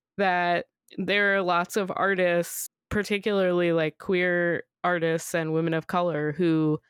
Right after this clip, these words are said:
have used, like, modernist themes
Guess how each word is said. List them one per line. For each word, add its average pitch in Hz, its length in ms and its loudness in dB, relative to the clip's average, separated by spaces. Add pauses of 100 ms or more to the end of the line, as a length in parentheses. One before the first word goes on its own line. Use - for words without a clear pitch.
(280)
have 180 260 -2
used, 175 600 2
like, 160 340 -2
modernist 156 800 -4
themes 156 1000 -2